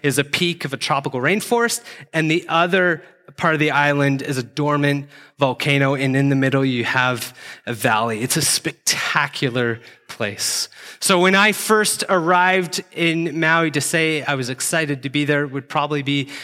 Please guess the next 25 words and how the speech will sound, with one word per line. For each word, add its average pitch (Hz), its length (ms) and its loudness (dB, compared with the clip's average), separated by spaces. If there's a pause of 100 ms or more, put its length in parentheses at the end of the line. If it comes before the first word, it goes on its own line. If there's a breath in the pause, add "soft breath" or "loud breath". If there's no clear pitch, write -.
(160 loud breath)
an 139 140 -2
understatement. 131 840 -4 (240 loud breath)
And 156 100 2
one 175 120 2
of 180 40 0
the 165 60 2
first 202 320 0
places 190 420 0
that 180 120 2
I 175 120 2
got 196 320 2
to 202 100 0
see 220 260 2
an 202 80 2
experience 196 680 0
of 160 140 -2
this 151 180 -2
beautiful 160 420 -4
place 214 540 -2 (500 loud breath)
was 185 640 2
Mount 170 400 0
Haleakala. 156 960 0
It's 135 160 -6
the 160 120 -4
dormant 160 720 -2